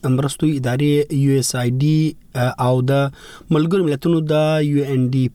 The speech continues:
پی ادارې د خیبر پښتونخوا د شمالي، اه، جنوبي وزیرستان ټانک ډیر اسماعیل خان، خیبر چارسده او نوشار ځوانانو لپاره د انفارمیشن ټیکنالوژي د صوبایي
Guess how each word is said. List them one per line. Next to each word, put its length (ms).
پی 100
ادارې 400
د 80
خیبر 240
پښتونخوا 420
د 240
شمالي، 300
اه، 500
جنوبي 340
وزیرستان 560
ټانک 340
ډیر 180
اسماعیل 320
خان، 220
خیبر 320
چارسده 400
او 80
نوشار 480
ځوانانو 400
لپاره 400
د 140
انفارمیشن 580
ټیکنالوژي 500
د 220
صوبایي 260